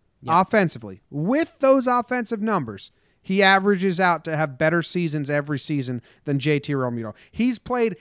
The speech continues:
Speaker 2: half as many games as Realmuto and has m-, m-, double the home runs. Maybe not
Speaker 1: Uh,
Speaker 2: double,
Speaker 1: more,
Speaker 2: but
Speaker 1: more home runs. More home
Speaker 2: more
Speaker 1: runs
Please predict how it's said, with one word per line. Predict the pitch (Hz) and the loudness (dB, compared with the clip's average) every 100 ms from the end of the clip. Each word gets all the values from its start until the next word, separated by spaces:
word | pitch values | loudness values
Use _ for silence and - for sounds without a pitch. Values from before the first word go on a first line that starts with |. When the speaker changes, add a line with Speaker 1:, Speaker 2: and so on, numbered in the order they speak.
| _ | _
Speaker 2:
half | - - 226 277 240 - - _ _ _ - | -20 -6 2 4 4 0 -16 _ _ _ -4
as | 180 175 | -2 0
many | 226 226 | 0 0
games | 196 185 127 107 - - _ _ _ _ | 0 0 -2 -8 -16 -18 _ _ _ _
as | 160 | -4
Realmuto | 165 180 170 151 127 113 _ _ - | 0 2 2 0 -2 -6 _ _ -6
and | 165 | -2
has | 165 165 156 135 - _ - | 2 2 0 -4 -16 _ -8
m-, | 151 156 170 - 170 | 0 0 0 -2 -4
m-, | 180 131 | -4 0
double | 160 160 196 226 220 | 2 4 6 4 2
the | 208 | 2
home | 170 190 185 | 4 4 4
runs. | 185 233 254 - _ _ _ _ _ _ _ _ _ _ _ _ _ _ _ _ _ _ _ - | 2 0 -4 -10 _ _ _ _ _ _ _ _ _ _ _ _ _ _ _ _ _ _ _ -2
Maybe | 170 180 | 2 4
not | 139 139 | 4 4
Speaker 1:
Uh, | |
Speaker 2:
double, | 170 165 | 4 6
Speaker 1:
more, | 139 | 4
Speaker 2:
but | 135 143 | 0 -2
Speaker 1:
more | 160 151 | -2 -2
home | 131 117 110 | -4 -10 -12
runs. | 101 107 | -18 -14
More | 165 135 | -8 -8
home | 107 107 | -8 -2
Speaker 2:
more | 160 185 | 4 6
Speaker 1:
runs | 180 | 6